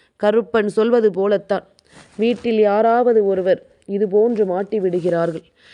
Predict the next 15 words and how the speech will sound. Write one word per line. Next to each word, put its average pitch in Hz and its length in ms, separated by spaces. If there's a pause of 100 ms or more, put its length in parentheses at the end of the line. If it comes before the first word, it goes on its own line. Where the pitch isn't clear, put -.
(160)
வீட்டில் 240 380
இருக்கின்ற 233 540
யாராவது 214 680
ஒருவர் 185 340 (380)
இதுபோன்று 233 600
அக்கம் 208 360
பக்கத்தில் 226 520
இருப்பவர்களோடு 202 760
சேர்ந்து 214 440
தன் 208 280
குடும்பத்தையே 220 760
விட்டு 196 300
கொடுத்து 196 440
விடுகிறார்கள். 180 640 (500)
இப்படி 226 440